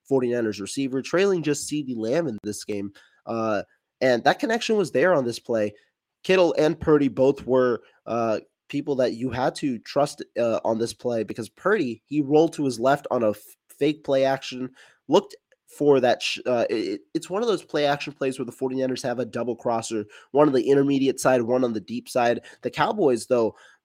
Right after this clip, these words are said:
covered it well. The linebackers covered well on the inter-, uh, on the sh-, intermediate side, and then the deep one, the safeties covered well. So both players, Brandon Ayuk and Deebo Samuel, running the deep and intermediate crossers,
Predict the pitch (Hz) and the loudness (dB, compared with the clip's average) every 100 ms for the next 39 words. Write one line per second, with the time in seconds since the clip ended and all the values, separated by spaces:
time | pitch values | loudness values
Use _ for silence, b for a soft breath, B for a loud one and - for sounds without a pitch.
0 | - - 139 127 - 120 117 98 95 113 | -8 0 2 2 0 0 2 0 -2 0
1 | 139 135 127 127 - 127 120 113 120 117 | 2 2 -2 -8 -4 -4 -2 0 0 0
2 | 107 98 117 107 - 104 69 107 104 - | -4 -4 -2 -4 -4 -4 -2 -2 -4 -6
3 | - 117 110 120 123 - 120 117 117 b | -6 -4 -2 -2 -4 -2 0 0 -2 b
4 | b 127 120 104 101 127 160 - 120 113 | b -4 -4 -4 -6 -4 -4 0 2 0
5 | - b 113 - 147 - 113 - 104 101 | -4 b -6 0 -2 -2 -8 -8 -8 -4
6 | 107 104 101 b - 135 110 139 190 - | -2 -4 -6 b -2 -2 6 6 6 4
7 | 151 143 120 - 127 135 127 123 123 120 | 4 4 4 0 2 4 4 0 -2 -4
8 | 110 110 107 104 127 123 113 107 113 117 | -8 -6 -4 -2 -2 0 -2 -2 -2 -4
9 | 107 101 113 - 110 104 104 104 101 - | -6 -8 -8 -6 -4 -4 -4 -4 -6 -4
10 | - 139 175 143 127 | 0 2 0 0 -6